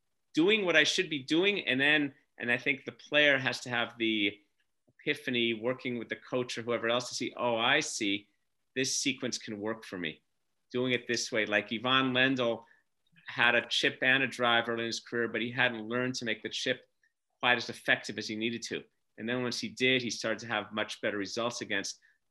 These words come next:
his lefty opponents, Connors and McEnroe. So it's just a question of how you see how that works. And maybe if Tsitsipas plays a match with, versus Novak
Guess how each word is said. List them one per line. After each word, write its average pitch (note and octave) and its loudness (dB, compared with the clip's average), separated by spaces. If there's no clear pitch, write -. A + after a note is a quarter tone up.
his - -10
lefty A2 -2
opponents, G#2 -4
Connors G2+ -4
and F#2+ -6
McEnroe. F#2+ -2
So A2 -4
it's G2+ 0
just B2+ -2
a - -20
question B2 -2
of A#2 -14
how A#2+ 0
you A#2+ 2
see C#3+ 4
how A#2+ -2
that G#2 -2
works. A#2 0
And A2 -2
maybe C3 6
if A#2+ 2
Tsitsipas B2+ 0
plays C3 0
a A#2+ -2
match B2+ 4
with, A2+ -2
versus A#2 -2
Novak A2+ 2